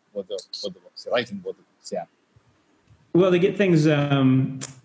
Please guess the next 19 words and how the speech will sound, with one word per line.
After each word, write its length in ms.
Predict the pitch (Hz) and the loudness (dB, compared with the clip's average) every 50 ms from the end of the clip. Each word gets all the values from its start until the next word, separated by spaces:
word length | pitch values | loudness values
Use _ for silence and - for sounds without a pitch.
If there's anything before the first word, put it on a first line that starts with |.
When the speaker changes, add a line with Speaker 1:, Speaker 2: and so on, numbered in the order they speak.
| _ - 247 233 | _ -10 -8 -6
Speaker 2:
started, 580 | - - - 185 180 196 185 147 131 127 120 | -6 -2 0 0 2 2 2 2 2 2 0
Anand, 440 | 127 - 143 139 151 156 156 156 151 | 0 2 2 2 2 4 2 2 2
I'd 200 | - 170 180 175 | 2 0 0 0
love 240 | 185 185 180 160 139 | 0 0 0 0 0
to 120 | 151 127 | 0 0
hear, 580 | 110 113 139 143 156 147 135 120 120 120 120 120 | 2 2 2 2 2 2 2 2 2 2 0 0
and, 360 | - - 123 120 120 120 123 | 0 0 -2 -2 0 -2 0
and 100 | 120 123 | 0 -2
I 20 | |
think 200 | 117 117 151 143 | 0 -2 -2 0
it'd 120 | 143 123 117 | 0 0 0
be 120 | 123 120 | 0 0
a 40 | 113 | 0
great 420 | 107 123 123 120 120 120 120 - | 0 0 0 0 0 0 0 0
encouragement 560 | - 117 113 - 131 127 123 117 120 120 120 120 | -2 -2 -2 -2 -2 -2 0 0 0 -2 -2 -2
to 80 | 123 120 | -2 -4
us 140 | 113 - | -2 -2
all, 340 | 135 123 123 127 123 123 120 | -2 -2 0 0 0 0 0
just 520 | 113 135 131 - - - - - - - | 0 -2 -2 -4 -6 -10 -16 -18 -20 -20